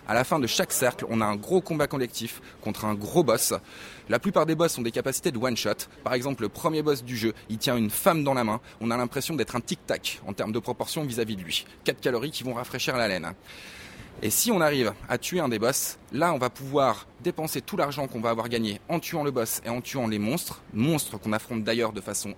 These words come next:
aléatoire. On va récupérer des loots aussi de façon aléatoire au niveau du jeu pour avoir une grosse rejouabilité. Et donc, une fois qu'on a tué le boss, on arrive chez le passeur, on va pouvoir dépenser son argent, racheter des gemmes d'âme, des potions, ainsi qu'améliorer son équipement.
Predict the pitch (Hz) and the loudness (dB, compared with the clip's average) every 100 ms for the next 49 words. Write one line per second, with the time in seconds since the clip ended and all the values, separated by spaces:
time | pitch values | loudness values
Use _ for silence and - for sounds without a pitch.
0 | - 101 110 123 - 165 131 101 - - | -4 2 2 2 2 2 2 -2 -6 -8
1 | 110 110 107 117 117 113 110 120 117 - | -2 2 2 0 -4 -2 0 0 -2 -4
2 | 117 - 101 95 101 104 101 104 117 110 | -4 -4 -4 -6 -6 -6 -4 0 2 2
3 | 131 107 104 101 101 110 98 95 98 110 | 0 -2 -4 -4 -6 -6 -4 -4 0 0
4 | - - - 98 95 90 95 110 156 139 | -2 -8 -12 -6 -4 -4 -4 0 2 2
5 | - 95 - - 107 107 95 101 117 - | -2 -6 -8 -6 -4 -2 -4 -4 -4 -2
6 | 180 - - 117 131 160 131 - - - | -2 -4 -8 -4 0 0 -2 -6 -10 -20
7 | - 170 175 156 123 104 117 113 151 180 | -2 0 2 2 2 -2 0 2 2 2
8 | 139 135 135 113 107 95 120 156 131 107 | 0 -2 -2 -2 -2 -2 0 0 0 -2
9 | 110 113 165 156 143 135 117 98 101 117 | -2 -2 -2 -2 -2 -2 0 -2 0 -2
10 | - - 151 147 123 113 101 95 92 110 | -4 -6 -4 -2 0 0 0 -2 0 0
11 | 135 - - - 135 117 98 - 131 85 | 0 -8 -16 -4 -2 0 -2 0 -2 0
12 | 110 156 123 110 107 113 143 117 127 - | -2 -2 -2 0 0 0 -2 -2 -2 -2
13 | 123 95 | -4 -4